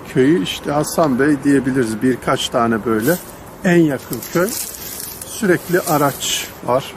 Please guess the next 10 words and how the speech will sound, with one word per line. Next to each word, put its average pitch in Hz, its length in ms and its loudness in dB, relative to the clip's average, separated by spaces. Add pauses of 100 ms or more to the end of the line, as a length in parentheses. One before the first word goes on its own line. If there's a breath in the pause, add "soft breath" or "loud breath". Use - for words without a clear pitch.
(120)
On 120 200 0
beş 120 260 -2
yirmi 113 240 -2
dakikada 110 500 -4
bir 113 40 0
marketi 120 680 0
var. 110 160 2 (460 loud breath)
Her 208 140 2
türlü 151 320 0
olanağı 131 640 2